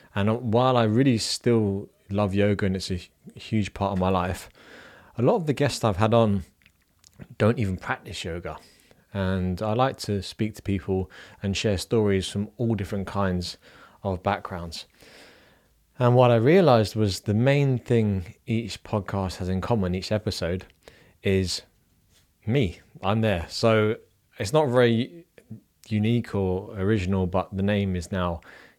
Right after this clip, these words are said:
Kevin Boyle Podcast. Not even the Kevin Boyle, just Kevin Boyle Podcast.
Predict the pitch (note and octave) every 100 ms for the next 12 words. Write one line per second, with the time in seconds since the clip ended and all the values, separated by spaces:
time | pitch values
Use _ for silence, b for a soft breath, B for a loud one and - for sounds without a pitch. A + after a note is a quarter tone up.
0 | _ - G#2 G2 G2 F#2+ F2+ F#2+ F2+ E2+
1 | D#2+ - F2+ E2+ D#2 D2+ - - - -
2 | G#2+ B2 - G#2 G2 F#2+ F2+ E2+ G2+ F#2+
3 | - F#2 E2+ E2 F2+ A2+ - F2+ - -
4 | - G2+ G#2+ F#2 F#2 F2 A2+ b b b
5 | - B2+ - F2 D#2+ -